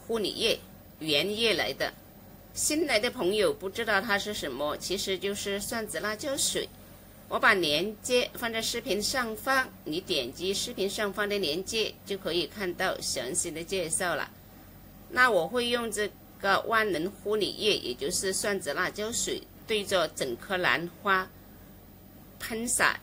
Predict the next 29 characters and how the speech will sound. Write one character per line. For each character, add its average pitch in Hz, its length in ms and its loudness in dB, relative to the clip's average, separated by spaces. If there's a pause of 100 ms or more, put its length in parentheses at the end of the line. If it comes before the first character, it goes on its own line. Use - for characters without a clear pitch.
(200)
一 160 180 -8
遍， 240 320 0 (1200)
它 233 140 -2
的 214 140 2
根 240 320 0
部 247 240 2
啊、 190 320 6 (180)
茎 240 340 -2 (120)
部 233 220 -2
啊、 185 280 4 (140)
叶 233 420 0
子 143 240 -4
上 202 260 0
面 175 300 -2
呢， 143 220 -4 (200)
都 180 120 0
跟 180 200 0
它 165 320 -2 (380)
喷 196 240 -2
一 196 160 -2
次。 - 320 2 (1300)
这 269 160 6
个 247 160 2
万 254 180 6
能 220 160 2
护 254 140 -2
理 233 160 -2
液 233 220 -2
呢， 190 240 2